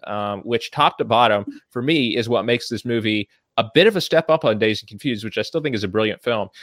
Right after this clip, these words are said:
But I think every single character in this movie is so memorable, whether it's, uh, Blake Jenner as Jake, whether it's, uh, Tyler Hoechlin playing Glenn McReynolds, uh, Justin Street as the crazy,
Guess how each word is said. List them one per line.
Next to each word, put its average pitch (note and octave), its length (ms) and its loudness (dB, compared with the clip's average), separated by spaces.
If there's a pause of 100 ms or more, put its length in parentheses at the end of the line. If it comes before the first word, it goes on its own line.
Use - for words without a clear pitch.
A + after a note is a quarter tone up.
(180)
But A#2+ 100 4
I A#2 80 6
think B2+ 240 -2 (140)
every D3+ 300 2
single C3+ 300 -2
character A#2+ 400 2
in G2+ 100 -2
this G2+ 180 -6
movie G#2 260 -2
is F#2+ 120 -4
so B2+ 260 0
memorable, G#2 460 -2
whether G2+ 300 0
it's, - 220 -8 (300)
uh, F#2+ 260 0
Blake A#2+ 260 2
Jenner A2 340 4
as G2 240 2
Jake, C#3 440 2
whether G2+ 300 2
it's, - 340 -2 (360)
uh, F#2+ 340 -4 (220)
Tyler G#2 380 2
Hoechlin D3 460 0
playing G#2+ 520 -2
Glenn G#2 240 -2
McReynolds, C3+ 600 0 (220)
uh, - 100 2
Justin B2+ 460 -4
Street B2+ 460 0
as A2+ 160 2
the G#2+ 140 -2
crazy, B2 640 -2